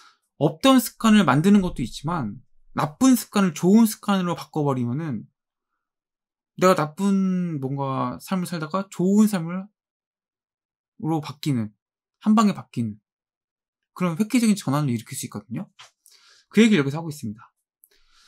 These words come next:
"가장 먼저 할 일은 당신에게 어떤 습관이 있는지 파악하고 그것을 의식하는 것이다. 그런 다음 그것을 평가해야 한다. 어떤 것이 좋은 습관이고 어떤 것이 나쁜 습관인가?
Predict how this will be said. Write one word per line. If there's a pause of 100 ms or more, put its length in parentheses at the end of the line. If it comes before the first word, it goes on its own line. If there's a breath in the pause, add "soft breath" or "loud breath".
(460 soft breath)
"가장
먼저
할
일은
당신에게
어떤
습관이
있는지
파악하고
그것을
의식하는
것이다. (380)
그런
다음
그것을
평가해야
한다. (600)
어떤
것이
좋은
습관이고 (320)
어떤
것이
나쁜
습관인가?